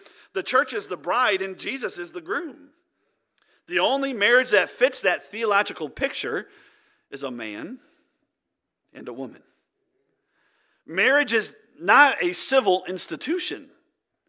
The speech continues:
in our eyes. It's a divine institution. While the state issues marriage licenses, for the believer, the Bible is the source for regulations on marriage and not the state. Marriage is a gracious gift of God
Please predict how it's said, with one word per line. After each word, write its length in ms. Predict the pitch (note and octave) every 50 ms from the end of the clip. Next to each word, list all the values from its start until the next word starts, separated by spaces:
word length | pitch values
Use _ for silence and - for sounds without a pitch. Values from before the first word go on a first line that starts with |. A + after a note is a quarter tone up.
| _ -
in 120 | D3+ C#3+
our 160 | C3+ C3 A#2+
eyes. 460 | A2 G2 D2+ A#1+ A1+ - - - - _ _ _ _ _ _ _ _ _ _ _ -
It's 140 | - A#3 -
a 60 | D3
divine 520 | - D#3 C3+ B2+ C3 F3 C4+ E4+ E4 C4+ -
institution. 800 | - C#3+ C#3 C3 - - - A#2+ - - A#2 F#2+ - - - - _ _ _ _ _ _ _ _ _ _ _ _ _ _ _ _ _
While 380 | B2+ C#3 E3 F3 G3 A3 A3+ A3
the 140 | G3 F#3+ E3+
state 500 | - - - - F#3 G#3+ C4+ C#4+ C4 G#3+
issues 460 | G#3 A#3+ A#3 - A#3 G#3+ G3 F3 E3
marriage 420 | E3 E3+ G3+ B3+ C4+ C4 A#3 G3
licenses, 840 | C#3+ B2+ A#2+ B2+ A#2+ - A2 G#2+ - G#2+ G2+ C#3+ - - - - _ _ _ _ _ _ _ _ _ _
for 180 | _ - A3 A3
the 120 | G#3 G#3+
believer, 460 | F#3 F#3 E3+ F3+ A#3+ C4+ C#4+ B3+ G#3+ F#3+
the 100 | F3+ F3
Bible 540 | D3 D#3 E3+ G3+ A#3+ D4 D4+ D4 C#4 C4 A3
is 160 | G3 G#3 G3+ G#3
the 120 | F#3+ E3
source 360 | - - - F#3+ G3 F#3+ F#3
for 180 | - - F3+ E3+
regulations 640 | F3 F3+ E3+ D#3+ E3+ E3 E3 D#3+ D#3+ E3 E3 C#3+
on 160 | D#3+ D3 C#3+
marriage 380 | C#3+ C3+ A#2+ A2+ A2 G#2 - - _ _ _ _ _
and 200 | - C#3+ C#3+ C3+
not 280 | D3 F#3+ C4 - _ _
the 80 | A#2+
state. 680 | - - - - - - - C4+ A3+ - E2 _ _ _ _ _ _ _ _ _ _ _ _ _ _ _ _ _ _ _ _ _ _ _ _ _ _ _ _ -
Marriage 520 | C#3+ D#3 F#3 A3 C4 D4 C#4+ C#4 - F3+
is 200 | - F#3 F3+ D#3+
a 100 | E3 D3
gracious 840 | C3+ B2 A#2 G#2+ B2 D#3 E3+ G#3 C4 C#4 - - C#4 C4 B3 - -
gift 440 | C3+ C3+ D3+ F#3+ G3+ A3 - - E3+
of 260 | E3 D3+ C#3 C3+ B2+
God 460 | D#3 D3 B2 G2+ F#2 E2+ D2+ D2